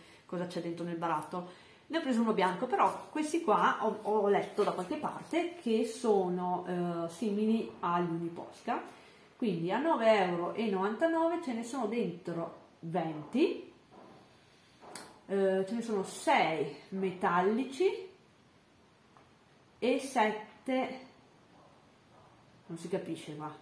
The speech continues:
e neon, vabbè, tra metallici e neon. Vi leggo brevemente cosa c'è scritto: inchiostro a base di acqua, effetto opaco, coprente, senza acidi, non adatto al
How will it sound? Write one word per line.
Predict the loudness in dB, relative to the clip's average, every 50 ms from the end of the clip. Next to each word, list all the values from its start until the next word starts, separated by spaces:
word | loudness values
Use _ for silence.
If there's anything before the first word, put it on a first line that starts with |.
| -20 -8
e | -4 0
neon, | 0 0 0 0 -2 -2 -2 -2 -2
vabbè, | -2 0 0 0 0 0 -2 -4
tra | -2 0 0
metallici | 0 0 0 4 4 6 6 6 4 2 -2 -4 -6 -6 -4
e | -4 -4
neon. | -4 -2 -2 -2 -2 -2 -4 -4 -4 -6 -6 -8 -12 -18 -20 -20 -20 -20 -20 -14
Vi | -4 -2 0 4
leggo | 6 4 6 6 4
brevemente | 4 4 4 4 4 2 2 0 0 -2 -2
cosa | -2 -2 -4
c'è | -4 -6 -8
scritto: | -6 -4 -4 -4 -4 -2
inchiostro | -4 -4 -2 4 6 6 6 6 4 0 -2 0
a |
base | 2 2 2 2 2 0 -2
di | 0 0 0
acqua, | 2 0 0 -2 -4 0 4 4 4 4 2 0
effetto | -2 -4 -2 0 0 0 0 0 -2 -2
opaco, | 2 2 2 2 2 0 -2 0 2 2 2 2
coprente, | 0 0 0 0 0 0 0 -2 -2 -2 -2 -2 0
senza | -2 -4 -4 -4 -4 -4 -4 -4 -4
acidi, | -6 -8 -6 -4 -2 -2 0 -2
non | -2 -2 -2 -2
adatto | 0 2 2 2 2 2 0 0 0 0 0
al | 0 2 2 2 0 -2